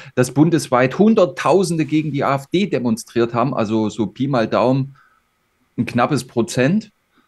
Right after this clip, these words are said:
ja, der Bevölkerung, um da einfach auch mal die Relation zu nennen. Äh, natürlich geht da nicht jeder auf, äh, die Straße, der da ein Problem damit hat, aber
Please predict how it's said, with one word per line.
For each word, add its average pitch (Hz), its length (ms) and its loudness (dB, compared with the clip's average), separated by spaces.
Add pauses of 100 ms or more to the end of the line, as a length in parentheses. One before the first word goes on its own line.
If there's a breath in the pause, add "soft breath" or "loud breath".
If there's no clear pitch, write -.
(300)
ja, 135 220 0
der 127 160 -6
Bevölkerung, 135 840 -2 (280 loud breath)
um 120 160 0
da 113 140 0
einfach 117 220 2
auch 113 100 4
mal 117 140 2
die 117 80 2
Relation 117 560 0
zu 110 100 -8
nennen. 123 300 -2 (340 soft breath)
Äh, 117 180 2
natürlich 113 460 0
geht 120 140 0
da 117 80 2
nicht 110 160 0
jeder 113 240 0
auf, 104 200 -2
äh, 104 240 -6
die 104 60 -8
Straße, 104 380 -2
der 104 120 2
da 107 100 2
ein 95 100 -4
Problem 110 320 -2
damit 110 320 -2
hat, 120 180 -4 (280 loud breath)
aber 117 340 2